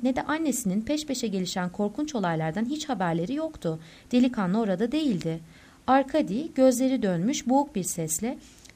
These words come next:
"Vasya nerede?" diye tekrarlayıp duruyordu.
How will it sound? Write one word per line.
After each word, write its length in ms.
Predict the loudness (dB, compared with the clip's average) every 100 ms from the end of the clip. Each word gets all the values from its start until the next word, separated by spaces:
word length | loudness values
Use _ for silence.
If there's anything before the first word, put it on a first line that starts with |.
| 0
"Vasya 320 | 2 2 0
nerede?" 480 | 0 2 0 0 -4 -8 -4
diye 160 | -2 2
tekrarlayıp 640 | 2 0 2 2 0 -2
duruyordu. 540 | -2 2 0 0 -6